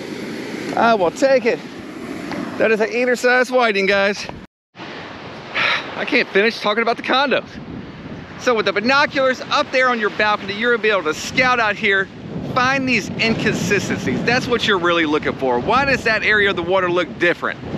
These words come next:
Examine it. So today my target was this flatter water out front in between the two breakers. So I had breakers on my left, breakers on my right. It was flat in the middle. That tells me it's probably deeper there.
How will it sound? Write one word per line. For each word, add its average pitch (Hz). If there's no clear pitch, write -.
Examine 269
it. 104
So 226
today 247
my 208
target 196
was 190
this -
flatter 220
water 196
out 180
front 254
in 233
between 220
the 208
two 220
breakers. 165
So 180
I 170
had 165
breakers 196
on 190
my 170
left, 196
breakers 180
on 160
my 147
right. 214
It 165
was 135
flat 185
in 160
the 156
middle. 202
That 165
tells 180
me 170
it's 156
probably 143
deeper 240
there. 220